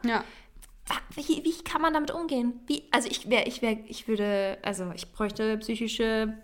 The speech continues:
Speaker 2: Betreuung, glaub ich.
Speaker 1: Mhm.
Speaker 2: Weil du ja dann von, von heute auf morgen interessiert sich keiner mehr für dich.
Speaker 1: Ja, das haben aber, glaub ich, auch auf Social Media super
Speaker 2: Ja,
Speaker 1: viele,
Speaker 2: ja.
Speaker 1: die viral gehen über Nacht.
Speaker 2: Genau.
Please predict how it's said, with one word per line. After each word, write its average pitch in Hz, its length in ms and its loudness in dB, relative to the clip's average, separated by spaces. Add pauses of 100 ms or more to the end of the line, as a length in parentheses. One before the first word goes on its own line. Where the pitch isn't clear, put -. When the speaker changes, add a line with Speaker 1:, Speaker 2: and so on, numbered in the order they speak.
(140)
Speaker 2:
Betreuung, 214 440 2
glaub 196 240 0
ich. 214 280 -2
Speaker 1:
Mhm. 214 420 6
Speaker 2:
Weil 226 140 6
du 233 80 2
ja 254 180 8
dann 240 400 2
von, 247 220 -2 (220)
von 247 200 2
heute 269 200 4
auf - 140 -2
morgen 254 720 6 (600)
interessiert 277 360 0
sich 247 140 -4
keiner 220 180 2
mehr 220 160 2
für 220 120 -4
dich. 240 200 0
Speaker 1:
Ja, 247 160 6
das 254 200 0
haben 294 120 6
aber, 247 220 6
glaub 247 160 2
ich, - 100 -10
auch 240 140 -4
auf 269 100 -2
Social 240 280 0
Media 247 280 4
super - 160 -2
Speaker 2:
Ja, 349 220 8
Speaker 1:
viele, 220 340 2
Speaker 2:
ja. 320 200 2 (180)
Speaker 1:
die 233 340 4
viral 240 440 6
gehen 233 240 0
über 208 180 4
Nacht. 202 240 4
Speaker 2:
Genau. 277 360 6